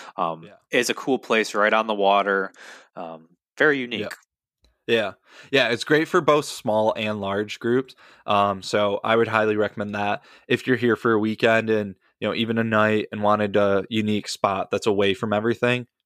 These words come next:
Speaker 2: definitely go and check them out there. Um, all right, Ben, co-, uh, we already went to cocktails. We got that down.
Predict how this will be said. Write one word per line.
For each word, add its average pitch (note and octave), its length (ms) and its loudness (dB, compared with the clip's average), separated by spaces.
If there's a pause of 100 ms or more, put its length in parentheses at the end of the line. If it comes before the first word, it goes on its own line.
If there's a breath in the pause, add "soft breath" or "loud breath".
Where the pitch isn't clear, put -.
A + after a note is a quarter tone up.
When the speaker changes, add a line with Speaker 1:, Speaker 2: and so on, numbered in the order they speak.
Speaker 2:
definitely A#2 340 0
go G#2 180 0
and G2 80 -6
check G2 240 -4
them G2 140 -8
out - 240 -10
there. - 140 -18 (1400)
Um, G#2 300 0 (340 loud breath)
all C#3 80 6
right, - 80 2 (200)
Ben, C#3 280 0 (320)
co-, B2+ 200 -2 (140)
uh, A2+ 480 2 (280)
we B2+ 140 2
already C3 140 4
went C3 180 0
to B2 320 4
cocktails. A#2 680 0
We A2+ 100 -6
got A2+ 220 2
that A2+ 160 0
down. A2+ 300 -6